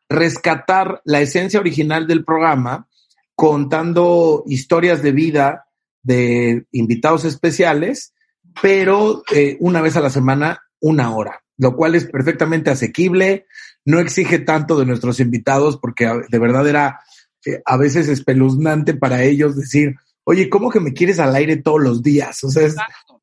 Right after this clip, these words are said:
Speaker 1: tengo una vida", ¿no?
Speaker 2: Elton John va a estar de lunes a viernes.
Speaker 1: Exacto.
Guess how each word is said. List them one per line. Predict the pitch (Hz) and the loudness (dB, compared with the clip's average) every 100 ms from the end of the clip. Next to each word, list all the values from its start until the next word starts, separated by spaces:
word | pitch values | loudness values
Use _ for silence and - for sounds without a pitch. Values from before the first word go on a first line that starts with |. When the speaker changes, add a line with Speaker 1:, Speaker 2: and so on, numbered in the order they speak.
| _ | _
Speaker 1:
tengo | 180 185 | 2 2
una | 196 165 | 2 0
vida", | 170 180 160 135 - - | -2 0 0 -2 -8 -2
¿no? | 156 | -2
Speaker 2:
Elton | 262 311 - - | -2 -6 -4 -2
John | 285 294 | 0 -2
va | 285 | -4
a | |
estar | 285 262 262 | -4 -4 -2
de | 262 | -4
lunes | 247 254 254 247 | -8 -8 -6 -2
a | 190 | -2
viernes. | 190 190 185 165 151 | 0 -2 -2 -8 -4
Speaker 1:
Exacto. | 147 131 - 143 - | -4 -4 -2 -4 -4